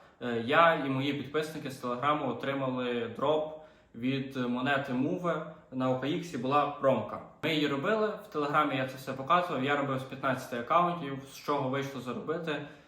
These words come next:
шістсот доларів чистими. Я на це потратив буквально день, навіть менше. І в цьому відео я також розкажу про одну промку від O K X,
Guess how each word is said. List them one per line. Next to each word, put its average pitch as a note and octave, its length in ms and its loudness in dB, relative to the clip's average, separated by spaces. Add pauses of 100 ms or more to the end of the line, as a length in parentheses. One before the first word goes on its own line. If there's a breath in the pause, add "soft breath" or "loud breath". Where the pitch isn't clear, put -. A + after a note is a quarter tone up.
(180 loud breath)
шістсот D3+ 680 0
доларів C#3 460 2
чистими. G#2+ 500 -6 (400)
Я C3+ 220 4
на C3 80 0
це C#3 120 -2
потратив D#3+ 480 0
буквально B2+ 520 0
день, C3+ 360 2
навіть B2 360 0
менше. A2 380 -4 (420)
І B2+ 100 -2
в B2+ 120 -4
цьому E3+ 260 4
відео F#3 400 2
я D3+ 220 6
також E3 400 4 (340)
розкажу D3+ 480 -4
про D3 120 2
одну D3 260 0
промку D3+ 340 0
від C3+ 160 -2
O C3+ 100 0
K F3 260 -2
X, - 200 -14